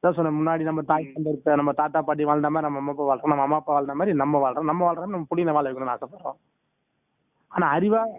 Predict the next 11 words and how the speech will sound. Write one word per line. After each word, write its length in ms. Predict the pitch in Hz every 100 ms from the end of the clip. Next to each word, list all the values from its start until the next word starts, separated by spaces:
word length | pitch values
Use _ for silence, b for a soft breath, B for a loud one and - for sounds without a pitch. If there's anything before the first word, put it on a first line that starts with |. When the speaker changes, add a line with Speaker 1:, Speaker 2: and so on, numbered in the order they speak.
| -
Speaker 1:
கொண்டு 240 | 185 185
போறது 240 | 170 165 147
சூழலை 240 | 170 185
நம்ம 160 | 165 139
யாரும் 220 | 143 139
ஏற்படுத்திக்க 440 | 135 _ - 247
மாட்டோம். 360 | 135 120 - - _ _ _ _ _ _ _ _ _ _ _ _ _ _ _ -
அந்த 160 | 160 147
அறிவை 240 | 165 208
நம்ம 200 | 190 175
ஏற்படுத்தினா 480 | 185 165 165 180